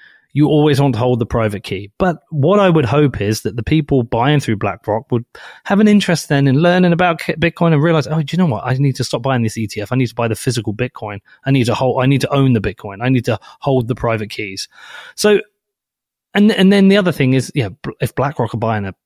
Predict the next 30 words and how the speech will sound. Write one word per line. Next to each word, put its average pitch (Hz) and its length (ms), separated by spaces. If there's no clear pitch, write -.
shit - 280
ton 120 160
of 107 80
this 127 140
Bitcoin, 117 560
you 135 180
will 151 120
have 135 220
a, 123 100
a, 117 200
a 127 40
sh-, - 260
like, - 220
a 104 40
whole 170 380
load 160 160
of 135 60
this 131 100
Bitcoin 113 480
essentially 143 560
custodied 113 560
in 139 140
a 123 40
central 123 300
location. 113 480
But 113 160
Bitcoin's 175 300
about 139 240
decentralization, 104 840
so 110 200